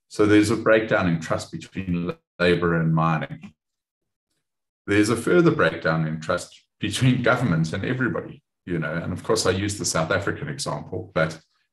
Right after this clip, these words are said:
the British will know all about the breakdown in trust with government.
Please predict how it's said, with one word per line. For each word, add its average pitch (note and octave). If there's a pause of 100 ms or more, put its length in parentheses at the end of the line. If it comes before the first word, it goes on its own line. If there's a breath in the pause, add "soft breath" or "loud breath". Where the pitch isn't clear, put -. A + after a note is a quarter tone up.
(160)
the -
British F2+
will F2
know E2
all D#2+
about D#2+
the -
breakdown D#2
in C#2+
trust -
with -
government. G#2+